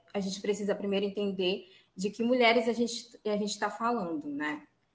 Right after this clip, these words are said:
Antes de tudo. É, porque a, as mulheres não são o único bloco.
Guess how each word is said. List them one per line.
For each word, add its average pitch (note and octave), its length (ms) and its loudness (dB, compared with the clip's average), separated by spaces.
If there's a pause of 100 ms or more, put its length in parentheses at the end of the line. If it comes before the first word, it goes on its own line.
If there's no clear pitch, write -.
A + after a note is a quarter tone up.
(200)
Antes F3+ 300 -4
de F#3 120 -2
tudo. D#3 520 -6 (760)
É, D#3+ 580 0 (160)
porque G3 200 4
a, A3 220 6
as G#3+ 160 6
mulheres A3 320 4
não B3+ 120 2
são C4+ 200 4
o C4 40 6
único C#4 220 4
bloco. F3 640 4